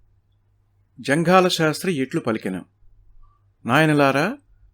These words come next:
ఏదో ఒక చిన్న యూర ఒక గ్రంథాగార వార్షికోత్సవము జరిగినదట. అది ఎట్లు జరిగినదో కొంత సవిస్తరముగా ఆ యూరనున్న మన సంఘమిత్రుడొకడు వ్రాసినాడు, దానిని చదివెదను." సాక్షికి నమస్కారములు.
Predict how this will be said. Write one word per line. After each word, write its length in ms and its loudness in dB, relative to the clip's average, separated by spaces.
ఏదో 360 2
ఒక 360 -4
చిన్న 160 0
యూర 300 2
ఒక 360 -4
గ్రంథాగార 720 0
వార్షికోత్సవము 880 -2
జరిగినదట. 560 0
అది 180 2
ఎట్లు 320 2
జరిగినదో 520 2
కొంత 320 -2
సవిస్తరముగా 920 0
ఆ 100 4
యూరనున్న 540 2
మన 220 0
సంఘమిత్రుడొకడు 920 0
వ్రాసినాడు, 540 -2
దానిని 460 -2
చదివెదను." 600 -4
సాక్షికి 640 0
నమస్కారములు. 840 -2